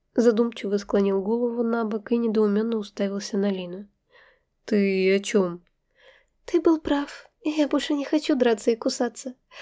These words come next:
Зато хочу сделать вот так».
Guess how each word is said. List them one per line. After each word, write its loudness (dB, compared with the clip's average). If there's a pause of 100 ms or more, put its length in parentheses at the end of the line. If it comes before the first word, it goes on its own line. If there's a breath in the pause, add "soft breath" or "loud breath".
(340 loud breath)
Зато 4
хочу 2
сделать 0
вот -2 (160)
так». -2